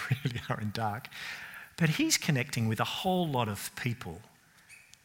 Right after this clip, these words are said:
and talking of God and of faith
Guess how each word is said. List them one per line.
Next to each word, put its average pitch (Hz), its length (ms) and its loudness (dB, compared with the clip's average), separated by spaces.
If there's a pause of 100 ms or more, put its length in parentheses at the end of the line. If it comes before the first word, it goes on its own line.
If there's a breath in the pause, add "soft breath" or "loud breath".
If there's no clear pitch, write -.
(800)
and 113 240 6
talking 131 520 2
of 98 200 -2
God 110 300 -2
and 98 120 -2
of 95 100 -4
faith - 540 -10